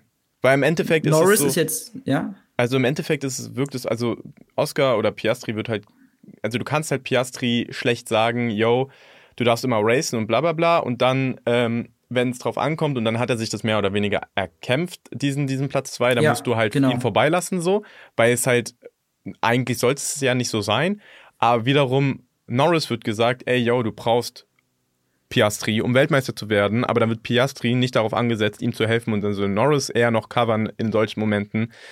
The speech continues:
Speaker 1: wenn man halt eigentlich da die Punkte sammeln kann für die Fahrerwertung. Da muss man sagen, ist das Team halt, weiß ich nicht, also dann, dann
Speaker 2: Eben,
Speaker 1: wäre
Speaker 2: es ist
Speaker 1: so
Speaker 2: ja
Speaker 1: ein
Speaker 2: auch voll
Speaker 1: Wechsel, wäre so ein
Speaker 2: unfair.
Speaker 1: Wechsel, find ich, noch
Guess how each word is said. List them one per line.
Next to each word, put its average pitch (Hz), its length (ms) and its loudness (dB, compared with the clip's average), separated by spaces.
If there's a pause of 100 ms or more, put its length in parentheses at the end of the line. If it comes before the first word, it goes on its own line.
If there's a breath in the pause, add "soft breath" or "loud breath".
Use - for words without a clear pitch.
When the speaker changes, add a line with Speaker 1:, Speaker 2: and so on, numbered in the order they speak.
(320 loud breath)
Speaker 1:
wenn 123 180 2
man 120 160 2
halt 117 240 2
eigentlich 113 400 0
da 110 140 2
die 113 100 0
Punkte 131 300 -2
sammeln 113 300 0
kann 110 260 -4
für 143 340 2
die 117 100 0
Fahrerwertung. 107 800 2 (1200 loud breath)
Da 120 80 2
muss 139 160 0
man 160 100 4
sagen, 170 320 4
ist 160 160 -2
das 160 140 0
Team 196 240 2
halt, 120 340 2 (540 loud breath)
weiß 139 200 2
ich 156 60 2
nicht, 127 140 2
also 127 160 2
dann, 127 200 2
dann 131 120 4
Speaker 2:
Eben, 147 140 4
Speaker 1:
wäre 139 140 4
Speaker 2:
es - 80 2
ist 123 120 0
Speaker 1:
so 123 60 4
Speaker 2:
ja 143 60 6
Speaker 1:
ein 131 60 4
Speaker 2:
auch - 20 4
voll 139 80 4
Speaker 1:
Wechsel, 156 300 2
wäre 139 160 2
so 135 80 4
ein 143 80 4
Speaker 2:
unfair. 127 80 2
Speaker 1:
Wechsel, 135 340 2
find 156 240 -2
ich, 147 160 0
noch 143 160 -2